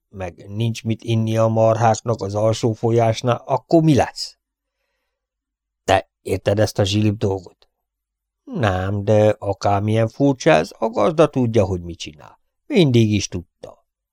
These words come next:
De ha egyszer, sohasem kellett ide másképp, mint ahogy volt.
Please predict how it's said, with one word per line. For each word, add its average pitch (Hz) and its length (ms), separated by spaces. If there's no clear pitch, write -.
De 120 160
ha 127 260
egyszer, 131 400
sohasem 110 580
kellett 113 400
ide 117 200
másképp, 110 540
mint 110 220
ahogy 110 260
volt. 107 440